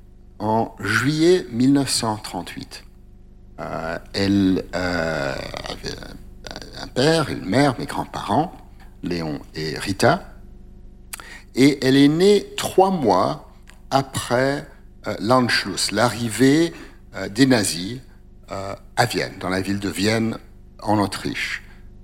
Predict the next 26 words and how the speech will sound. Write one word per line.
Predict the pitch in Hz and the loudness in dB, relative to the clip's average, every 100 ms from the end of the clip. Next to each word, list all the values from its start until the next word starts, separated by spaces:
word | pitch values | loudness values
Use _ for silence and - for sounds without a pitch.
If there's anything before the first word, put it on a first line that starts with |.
| - | -12
Euh, | 85 87 85 - - - - | -10 -8 -8 -8 -10 -12 -12
mon | 113 123 120 - | 0 2 2 -2
grand-père | - 156 170 - - 135 120 | -2 4 4 4 2 4 4
Léon | 113 117 120 104 131 151 | 4 6 6 6 2 0
avait | - 104 107 | -2 -4 -6
quitté | - - 147 - 117 98 - - - - - - 95 | -6 -8 -6 -2 -2 -2 -6 -16 -20 -20 -20 -14 0
Lemberg | 110 98 87 98 147 - - | 0 0 -2 -2 -2 -6 -10
en | 107 | -8
mille | 104 139 143 | 0 2 2
neuf | 127 | 2
cent | - 110 101 - | 0 -4 -6 -4
quatorze, | 190 156 - - - 92 135 - - - - - - - | -2 -2 -4 -8 -6 -10 -8 -8 -8 -10 -20 -20 -18 -8
euh, | 98 98 | -4 -2
suite | - - 135 - - | -2 0 -2 -4 -8
à | 131 113 | 0 2
l'occupation | 110 123 - - 117 - - 131 131 - - | 2 0 -2 -2 -2 0 0 2 2 -2 -8
des | 104 113 | -4 -4
Russes | 101 131 143 - - - - - - - - - | 0 2 2 2 0 -2 -8 -20 -20 -20 -20 -6
dans | 107 | 0
la | 104 | 0
Première | - - 104 95 90 | 0 -2 0 0 -2
Guerre | 82 82 | -2 -2
mondiale, | 80 92 110 117 | -4 0 2 2
avec | 95 113 | 0 -2
sa | - 113 | -2 0
mère | 110 123 151 160 160 | 2 4 6 4 2